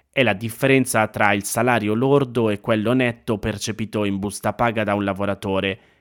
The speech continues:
ed è composto da varie voci, tra cui le imposte sul lavoro e i contributi previdenziali,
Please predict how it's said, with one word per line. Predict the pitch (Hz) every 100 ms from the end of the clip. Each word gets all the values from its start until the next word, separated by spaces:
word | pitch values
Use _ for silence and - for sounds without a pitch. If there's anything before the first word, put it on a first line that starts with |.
| _ -
ed | 147
è |
composto | 117 160 - 147 -
da | 113 110
varie | 117 120 104
voci, | 95 92 87 - 90 85 _ _ _ _
tra | 107 -
cui | - 139 143 143 - -
le | 104
imposte | 107 117 117 - 92
sul | - 104
lavoro | 131 139 147 151 143 - -
e | 117
i |
contributi | 117 117 - 104 107 104
previdenziali, | 107 98 98 98 95 - 92 90 92 92